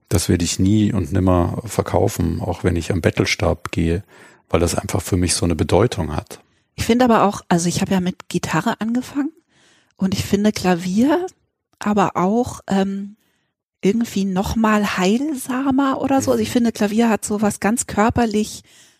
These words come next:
Speaker 2: Angenehmes, weil auch man nicht viel falsch machen kann im Sinne von, dass es sich richtig blöd anhört, ne? Also selbst wenn man nicht richtig gut spielen kann,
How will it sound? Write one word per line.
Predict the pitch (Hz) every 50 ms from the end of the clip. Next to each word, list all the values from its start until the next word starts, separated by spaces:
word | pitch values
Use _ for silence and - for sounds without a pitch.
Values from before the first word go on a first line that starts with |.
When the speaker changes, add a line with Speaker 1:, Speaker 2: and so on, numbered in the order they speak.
| - -
Speaker 2:
Angenehmes, | - 196 240 269 277 247 220 165 147 160 156 165 156 160 170 - -
weil | 175 170 175 180
auch | - 185 - -
man | 185 185 185 190 190 - - - - - - - _ _ _ _ _ _
nicht | - 202 196 208 - -
viel | - - - 220 208 208 208 208 208 196 196 -
falsch | - - - - - - 190 220 262 - -
machen | 226 220 214 208
kann | - - 196 190
im | 196 185
Sinne | 196 190 190 190
von, | - 196 190 185
dass | 185 185 185
es | 175 -
sich | 185 - 190
richtig | 185 - - - -
blöd | 185 165 185 254 277 -
anhört, | 285 277 285 294 302 330 - -
ne? | 269 277
Also | 196 196 196
selbst | 190 196 196 196 -
wenn | 214
man | 208 202
nicht | 196 185 - 196
richtig | 196 196 - -
gut | - 208 -
spielen | - - 214 220 254
kann, | 262 - - 240 247